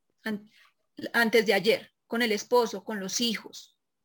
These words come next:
con aquel, eh, compañero de trabajo difícil, o con el vecino, o con mi papá, mi mamá. ¿Eso reflejan mis palabras? ¿El enfoque en Dios? Ahora,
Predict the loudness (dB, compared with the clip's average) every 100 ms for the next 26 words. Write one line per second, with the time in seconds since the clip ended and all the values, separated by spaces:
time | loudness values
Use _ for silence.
0 | _ _ _ _ _ 0 2 2 4 4
1 | 2 0 -2 -2 0 0 -2 -2 -4 -2
2 | -2 -2 -4 -2 -4 -2 -4 -4 -4 -8
3 | -4 -4 -4 -6 -12 -16 _ _ -12 -4
4 | -2 -2 -4 -4 0 2 0 -6 -8 -4
5 | -2 -2 -4 2 4 4 0 -4 -2 -2
6 | -2 -6 _ 0 2 2 2 2 0 0
7 | -2 -2 -4 -4 -4 -4 -6 -12 _ _
8 | _ _ _ _ _ _ _ -4 2 2
9 | 2 -2 0 0 2 0 -2 -10 _ _
10 | _ _ _ _ -12 -6 -4 -4